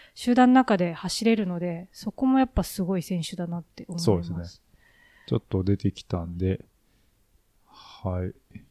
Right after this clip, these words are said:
Speaker 2: まあ、これもうね、
Speaker 1: うん。
Speaker 2: 上りに差し掛かってるんですけど、この手前の選手ですね。この小柄な選手が。でも二人でチームメイト、
Speaker 1: うん。
Speaker 2: ロンゴボルギーニと二人で飛び出してっていう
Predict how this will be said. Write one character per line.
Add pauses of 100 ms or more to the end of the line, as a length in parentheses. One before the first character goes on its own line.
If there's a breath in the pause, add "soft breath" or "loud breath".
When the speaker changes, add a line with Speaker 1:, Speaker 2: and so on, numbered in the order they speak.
(300)
Speaker 2:
ま
あ、
こ
れ
も
う
ね、
Speaker 1:
う
ん。 (240)
Speaker 2:
上
り
に
差
し
掛
か
っ
て
る
ん
で
す
け
ど、
こ
の
手
前
の
選
手
で
す
ね。
こ
の
小
柄
な
選
手
が。
で
も
二
人
で
チ
ー
ム
メ
イ
ト、
Speaker 1:
う
ん。
Speaker 2:
ロ
ン
ゴ
ボ
ル
ギ
ー
ニ
と
二
人
で
飛
び
出
し
て
っ
て
い
う